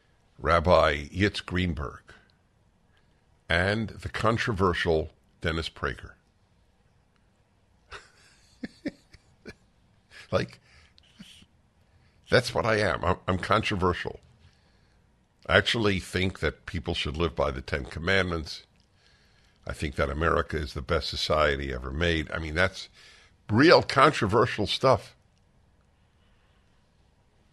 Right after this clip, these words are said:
Anyway,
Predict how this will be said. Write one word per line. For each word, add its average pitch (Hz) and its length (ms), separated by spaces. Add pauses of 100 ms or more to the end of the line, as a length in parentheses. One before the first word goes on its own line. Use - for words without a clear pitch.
(2500)
Anyway, 143 560